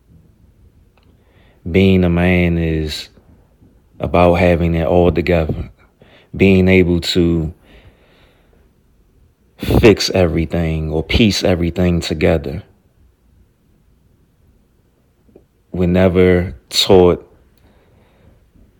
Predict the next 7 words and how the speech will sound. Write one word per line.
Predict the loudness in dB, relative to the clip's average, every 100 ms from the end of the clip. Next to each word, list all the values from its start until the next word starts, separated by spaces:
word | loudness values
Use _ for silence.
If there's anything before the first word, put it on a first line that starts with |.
| _ _
about | -2 2 4 4
love. | 2 2 2 -2 -6 -10 -14 -20 _ _ _ _ _ _ _ _ _ _ _ _
We | -2 0
never | 2 2 2 2
really | 2 2 2
experience | 0 -2 -4 0 2 2 2 0 -4 -8 -8 -10 -16 _
love. | 0 2 2 0 -2 -4